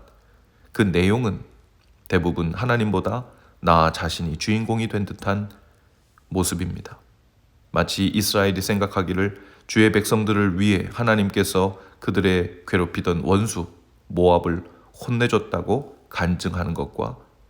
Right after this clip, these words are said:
마찬가지겠죠. 하지만 우리의 간증이 성숙해지면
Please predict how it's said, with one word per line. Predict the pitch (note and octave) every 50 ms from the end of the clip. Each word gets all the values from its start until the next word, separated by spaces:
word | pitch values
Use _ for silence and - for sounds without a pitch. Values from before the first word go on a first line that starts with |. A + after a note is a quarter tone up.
| _ -
마찬가지겠죠. | - - - - - - - - - - G#2+ G#2 - - - B2 _ _ _ _ _ _ _ _ _ _ _ _ _ _ _ _ _ _ _ _ _ _ _ - - - -
하지만 | - G#2+ G#2+ A2 A#2 A2+
우리의 | G#2 G#2 A2+ A2+ G#2
간증이 | G2+ G#2 G2+ G2+ G#2+ G#2 G#2
성숙해지면 | G2 B2 B2 A#2 - - - G#2 - F2 F2 E2 D#2+ E2+ F2 E2+ E2 F2 F#2+